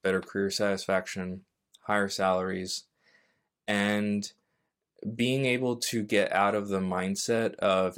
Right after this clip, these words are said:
anything but academia is a failure is a necessary step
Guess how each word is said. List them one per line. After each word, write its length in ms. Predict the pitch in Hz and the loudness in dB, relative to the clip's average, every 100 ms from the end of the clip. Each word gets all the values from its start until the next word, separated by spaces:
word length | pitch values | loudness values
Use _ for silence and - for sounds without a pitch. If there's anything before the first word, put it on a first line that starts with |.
| - | -4
anything 480 | 104 107 101 107 104 | -2 -2 -2 -2 0
but 140 | 95 | 2
academia 640 | 95 95 92 95 98 95 | 2 0 -4 -4 -2 0
is 80 | 92 | -2
a 100 | 92 | -4
failure 680 | - 95 92 98 104 113 113 _ _ _ _ _ _ _ _ _ _ _ _ | -2 2 2 2 2 0 -4 _ _ _ _ _ _ _ _ _ _ _ _
is 420 | 107 101 98 95 - | 2 4 2 0 -2
a 80 | 104 | -2
necessary 800 | 101 104 104 104 - 95 92 90 | 0 0 0 -2 0 0 0 -2
step 440 | - 87 85 | -2 0 0